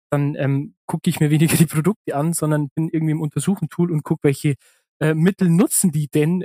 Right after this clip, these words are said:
um sozusagen das gewünschte Nutzererlebnis zu erreichen. Und, äh, ja, also von dem her verschwimmt es bei mir und da kann man irgendwo nicht immer sagen, ist jetzt irgendwie Freizeit, ist jetzt Arbeit. Von dem her versuche ich mir da auch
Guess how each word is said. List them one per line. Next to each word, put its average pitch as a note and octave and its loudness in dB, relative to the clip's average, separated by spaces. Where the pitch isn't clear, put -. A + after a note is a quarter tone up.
um F3+ 0
sozusagen D#3+ -6
das - -2
gewünschte D#3+ -2
Nutzererlebnis D#3+ -4
zu D#3 -4
erreichen. D3 -4
Und, D#3+ -2
äh, D3 0
ja, D3 2
also C#3 -6
von - -12
dem D3+ -4
her D3+ -2
verschwimmt - -6
es - -8
bei C#3 -8
mir C#3+ -2
und D3 -6
da C#3+ -4
kann D3 -6
man D#3 -4
irgendwo C#3+ -6
nicht E3+ -2
immer D#3+ 0
sagen, D3+ -2
ist - -10
jetzt - -12
irgendwie D3 -12
Freizeit, D3+ -4
ist - -8
jetzt - -8
Arbeit. D#3+ -4
Von - -20
dem D3+ -2
her D3 0
versuche F3+ -4
ich E3+ -6
mir D#3+ 2
da D3+ 0
auch D3+ -6